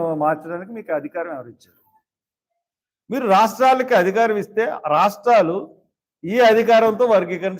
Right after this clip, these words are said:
చేయగలవు. త్రీ ఫార్టీ వన్ అమెండ్ చేయడానికి రాష్ట్రాలకు అధికారం లేదు కదా. మరి రాష్ట్రాలు ఎలా, ఏ విధంగా అమెండ్ చేస్తాయి త్రీ ఫార్టీ వన్?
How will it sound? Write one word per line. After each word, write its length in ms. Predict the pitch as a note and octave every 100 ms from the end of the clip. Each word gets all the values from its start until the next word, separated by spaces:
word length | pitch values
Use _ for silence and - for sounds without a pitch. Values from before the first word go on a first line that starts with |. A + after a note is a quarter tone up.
| -
చేయగలవు. 460 | C#3+ B2 A2+ B2 A2+ _ _ _ _ _ _ _ _ _ _ _ _
త్రీ 140 | D3+ A3
ఫార్టీ 360 | G3+ A3+ A3+ A#3
వన్ 220 | A3+ A3
అమెండ్ 320 | F#3+ G3+ G#3+
చేయడానికి 340 | G#3+ G#3+ G#3+ G3+
రాష్ట్రాలకు 500 | F#3 F3+ G3+ G3+ F#3+
అధికారం 360 | F3 F#3 F#3 F#3
లేదు 160 | F3
కదా. 220 | D#3 C#3+ C#3+ _ _ _ _ _ _
మరి 120 | A#3 A#3
రాష్ట్రాలు 500 | G#3 A3 A#3+ C4+ C4 A#3 G3+
ఎలా, 100 | G#3 G3
ఏ 20 |
విధంగా 380 | G#3+ A3 A3 A3 G#3 G3
అమెండ్ 260 | F3+ G3 G3
చేస్తాయి 300 | F#3+ F#3+ F#3+ F3+
త్రీ 100 | E3
ఫార్టీ 300 | D#3 D#3+ D#3+ D#3+
వన్? 140 | D3+